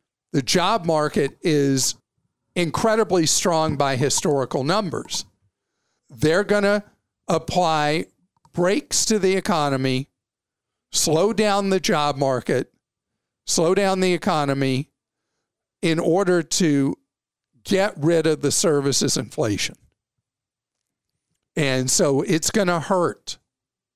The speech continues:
This is not going to be a brutal economic cycle we're going into.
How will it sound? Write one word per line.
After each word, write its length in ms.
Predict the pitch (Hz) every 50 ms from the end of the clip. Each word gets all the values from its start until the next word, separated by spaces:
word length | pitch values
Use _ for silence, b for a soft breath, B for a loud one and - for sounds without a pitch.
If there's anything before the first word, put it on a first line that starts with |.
| _ _ _ _ _ _ _ _ _ _ _ _ _ _ _ _ _ _ _ _ _ _ _ _ _ _ _ _
This 240 | - 156 156 - 202
is 160 | 165 127 131
not 300 | 151 160 165 190 - -
going 320 | 180 185 190 190 185 175
to 80 | 160 151
be 280 | 131 165 160 165 170
a 160 | - 139 143 143
brutal 720 | - - - 147 143 151 185 214 208 240 208 196 208 -
economic 580 | - 170 170 - 196 165 156 156 156 151 -
cycle 400 | - - - 151 143 139 - 175
we're 160 | 135 139 135
going 280 | 120 160 147 139 131 135
into. 500 | 147 156 156 139 - - 113 - - -